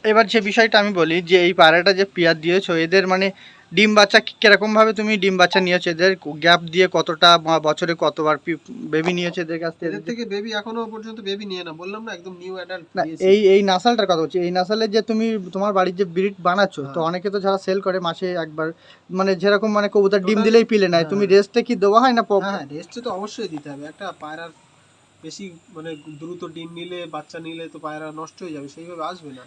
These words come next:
Speaker 2: আমার
Speaker 1: আচ্ছা, মনে করো আমি,
Speaker 2: রানিং পেয়ার নষ্ট হয়ে যাবে।
Speaker 1: আচ্ছা, আমার দ্রুত যদি বেবি নেই, তো একের পর এক আমি যদি বেবি নিতে থাকি, তাহলে কি বেবির ভিতরে কোয়ালিটির কোনো ফারাক থাকবে না
Speaker 2: অবশ্যই,
Speaker 1: কোয়ালিটি
Speaker 2: অব-,
Speaker 1: সেম থাকবে?
Speaker 2: অবশ্যই, অবশ্যই ফারাক থাকবে। বে-, আহ, প্রথম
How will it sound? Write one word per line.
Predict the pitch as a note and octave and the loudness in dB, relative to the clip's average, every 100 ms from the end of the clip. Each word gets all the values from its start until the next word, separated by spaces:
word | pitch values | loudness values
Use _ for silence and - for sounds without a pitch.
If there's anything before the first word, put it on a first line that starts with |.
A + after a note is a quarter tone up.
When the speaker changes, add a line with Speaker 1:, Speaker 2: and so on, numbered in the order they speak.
| - | -18
Speaker 2:
আমার | D3+ | -8
Speaker 1:
আচ্ছা, | G#3 A#3 A#3 | -2 0 2
মনে | A#3 | 4
করো | B3 | 6
আমি, | C4 B3+ | 6 4
Speaker 2:
রানিং | G#3+ | -2
পেয়ার | G#3 E3 | -8 -12
নষ্ট | - | -12
হয়ে | D3 | -16
যাবে। | C3+ F#3 | -4 2
Speaker 1:
আচ্ছা, | G#3+ A3 | 4 4
আমার | A3 F#3 F3 | 4 2 0
দ্রুত | G3+ A#3 A3+ A#3+ | 0 2 2 2
যদি | B3 A3 | 2 6
বেবি | A3+ B3+ A3+ | 6 6 6
নেই, | G#3 D4+ - - - _ - | 4 2 -4 -20 -20 _ 4
তো | A3 A3 G#3+ G3+ | 6 8 8 6
একের | A#3 G#3+ | 4 4
পর | A3 A3 | 6 6
এক | G#3+ | 6
আমি | G3+ G3+ | 2 -2
যদি | G3+ G3 | 4 4
বেবি | G3 G3+ | 6 2
নিতে | G3 G3+ | 0 2
থাকি, | G3 E3 F3 | 2 2 6
তাহলে | F3+ G#3+ A3 | 6 6 0
কি | F3+ | 4
বেবির | F#3 G3 G#3 | 4 4 2
ভিতরে | A#3 A#3 A#3+ | 0 2 4
কোয়ালিটির | G#3 G#3 A3 G#3+ | 4 4 0 0
কোনো | A#3+ A#3 | 0 4
ফারাক | G3 G#3 - | 4 4 4
থাকবে | A3+ A3+ C4+ A#3 | 0 4 4 6
না | |
Speaker 2:
অবশ্যই, | A3 G#3+ | 6 4
Speaker 1:
কোয়ালিটি | G#3 G#3+ A#3+ | 4 4 2
Speaker 2:
অব-, | - | 0
Speaker 1:
সেম | G#3+ G3+ | -2 0
থাকবে? | F#3 B2+ F#3+ | 0 -2 -6
Speaker 2:
অবশ্যই, | F3+ | -8
অবশ্যই | F3 F#3 F#3 E3+ | -12 -16 -18 -14
ফারাক | E3+ F3 - | -12 -12 -14
থাকবে। | F3 F#3 G3 G3+ | -16 -16 -18 -14
বে-, | D#3 D#3 | -14 -12
আহ, | D3+ D3+ D3+ _ _ _ | -14 -16 -18 _ _ _
প্রথম | D#3 | -18